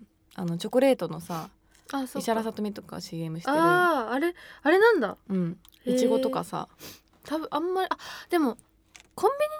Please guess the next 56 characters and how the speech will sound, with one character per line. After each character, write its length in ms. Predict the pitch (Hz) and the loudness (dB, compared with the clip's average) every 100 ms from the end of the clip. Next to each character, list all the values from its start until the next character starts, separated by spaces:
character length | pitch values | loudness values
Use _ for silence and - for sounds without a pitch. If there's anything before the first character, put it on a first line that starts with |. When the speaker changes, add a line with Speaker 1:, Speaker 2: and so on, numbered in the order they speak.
| 605 587 | 0 2
Speaker 2:
売 20 | |
っ 20 | |
て 120 | 554 | 2
る 80 | 523 | 2
か 100 | 254 | 2
ら 60 | 214 | 0
食 180 | - | -2
べ 120 | 233 269 | 0 2
る 80 | 202 | 0
ね、 140 | 175 | -4
確 220 | 190 185 | -8 -12
か 120 | - | -12
に。 80 | 190 | -6
Speaker 1:
う 20 | |
ん。 400 | 202 190 185 214 - _ _ _ _ - | -2 0 -2 -8 -16 _ _ _ _ -18
あ 80 | 220 | -8
と 80 | 196 | -4
ね、 300 | 180 175 196 | -4 -4 -6
パ 120 | - | 0
ウ 120 | 466 | 0
チ 140 | - 208 | 2 -2
に 60 | |
な 80 | 185 | -2
っ 20 | |
て 140 | 175 160 | -2 -6
る 80 | 156 | -6
の 80 | |
が 80 | 156 | -6
人 120 | 156 160 | -6 -6
気 80 | 160 | -8
な 100 | 156 | -10
の。 100 | - _ _ _ _ _ _ _ 494 _ _ _ - | -12 _ _ _ _ _ _ _ -20 _ _ _ -20
Speaker 2:
パ 160 | - 294 | -12 -8
ウ 160 | 359 - | -8 -8
チ 160 | - | -8
に 120 | 202 | -6
な 140 | 190 196 | -4 -6
っ 20 | |
て 160 | - 175 | -8 -10
ん 80 | |
の 180 | 165 165 | -8 -4
あ 60 | 247 | -4
る 60 | |
っ 40 | 240 - | -4 -8
け？ 240 | - 175 _ | -20 -20 _
Speaker 1:
あ 100 | 233 | -6
る 100 | 214 | -2
あ 80 | 208 | 0
る。 120 | 185 | -2
最 200 | 175 240 | -2 -4
近 160 | 226 233 | -2 -4
出 120 | 226 | -4
た 80 | 196 | -6
の。 180 | 156 - _ | -8 -12 _
Speaker 2:
へ 80 | 240 | 2
ー。 840 | 247 247 254 247 247 247 254 247 | 4 4 4 2 2 2 0 -2